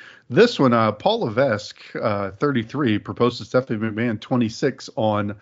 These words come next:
Valentine's Day two thousand three, and they're officially engaged. Um, as, and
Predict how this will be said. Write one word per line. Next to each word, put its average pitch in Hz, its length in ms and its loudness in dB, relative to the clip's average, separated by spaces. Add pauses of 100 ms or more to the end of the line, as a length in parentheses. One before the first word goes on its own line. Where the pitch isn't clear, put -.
(240)
Valentine's 117 640 0
Day 104 180 -2
two 104 220 -4
thousand 101 400 -2
three, 117 200 0
and 117 80 2
they're 110 180 4
officially 143 420 0
engaged. 117 720 0 (440)
Um, 107 320 2
as, 120 240 2
and 113 420 -2